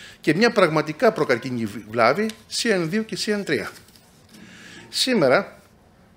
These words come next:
μετά από χιλιάδες μελέτες που έχουν γίνει για τον H P V και την εγκογόνο του δράση,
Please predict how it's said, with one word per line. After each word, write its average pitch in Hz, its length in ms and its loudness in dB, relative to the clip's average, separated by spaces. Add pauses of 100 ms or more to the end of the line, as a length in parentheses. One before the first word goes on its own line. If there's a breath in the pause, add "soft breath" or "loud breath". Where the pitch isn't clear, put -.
(640 loud breath)
μετά 214 460 4
από 226 220 2
χιλιάδες 170 520 4
μελέτες 113 500 -2
που - 100 -6
έχουν 147 180 -4
γίνει 131 300 0
για 117 120 0
τον 117 180 -6
H 131 40 -4
P 107 400 -8
V 131 120 -6 (420 loud breath)
και - 100 -8
την 135 160 -2
εγκογόνο 131 400 0
του 117 100 -6
δράση, 123 460 0